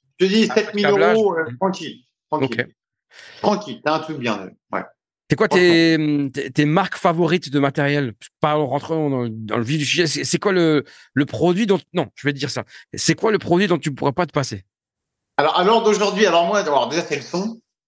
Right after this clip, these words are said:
Speaker 1: Le plus
Speaker 2: Ouais.
Speaker 1: important, euh, c'est le son, hein, on, on
Speaker 2: Ouais.
Speaker 1: soit d'accord, si tu veux te lancer dans l'événementiel, commence déjà par acheter le son. Les, les
Speaker 2: Ouais.
Speaker 1: lumières, c'est après, on s'en
Speaker 2: Et
Speaker 1: fout
Speaker 2: un
Speaker 1: des
Speaker 2: bon
Speaker 1: lumières.
Speaker 2: son, un bon son de
Speaker 1: Ouais.
Speaker 2: préférence.
Speaker 1: Un bon son, c'est le plus important de
Speaker 2: Ah, je suis
Speaker 1: tout
Speaker 2: d'accord avec
Speaker 1: moment.
Speaker 2: toi.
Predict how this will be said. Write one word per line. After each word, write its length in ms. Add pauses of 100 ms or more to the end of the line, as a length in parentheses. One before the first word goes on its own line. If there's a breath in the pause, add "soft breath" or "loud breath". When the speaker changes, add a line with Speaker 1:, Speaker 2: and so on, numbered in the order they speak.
Speaker 1:
Le 140
plus 120
Speaker 2:
Ouais. 80
Speaker 1:
important, 640
euh, 200
c'est 140
le 60
son, 240
hein, 140
on, 280
on 40
Speaker 2:
Ouais. 100
Speaker 1:
soit 100
d'accord, 300 (360)
si 80
tu 120
veux 120
te 80
lancer 200
dans 120
l'événementiel, 680
commence 280
déjà 200
par 180
acheter 260
le 120
son. 300 (140)
Les, 120 (100)
les 160
Speaker 2:
Ouais. 60
Speaker 1:
lumières, 360
c'est 60
après, 340
on 80
s'en 140
Speaker 2:
Et 100
Speaker 1:
fout 60
Speaker 2:
un 40
Speaker 1:
des 60
Speaker 2:
bon 80
Speaker 1:
lumières. 160
Speaker 2:
son, 80
un 240
bon 160
son 180
de 60
Speaker 1:
Ouais. 60
Speaker 2:
préférence. 380
Speaker 1:
Un 140
bon 260
son, 260
c'est 160
le 220
plus 400
important 520
de 120
Speaker 2:
Ah, 60
je 60
suis 100
Speaker 1:
tout 40
Speaker 2:
d'accord 220
avec 80
Speaker 1:
moment. 140
Speaker 2:
toi. 80